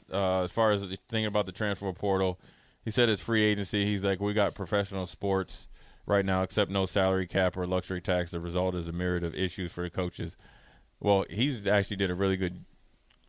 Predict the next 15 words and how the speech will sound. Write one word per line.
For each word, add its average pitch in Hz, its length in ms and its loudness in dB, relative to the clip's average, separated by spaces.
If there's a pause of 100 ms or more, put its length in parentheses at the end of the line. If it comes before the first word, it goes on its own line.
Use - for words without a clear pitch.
(460)
d-, 98 140 0
job 98 420 4
this 92 180 -4
year 92 240 2
of 87 360 -4 (120)
transfer 90 360 -4
portal, 87 280 -2
but 98 300 4
he 107 180 2
is 101 120 4
being 98 180 0
realistic. 95 460 2
I 90 60 2
always 98 180 2
said, 104 240 4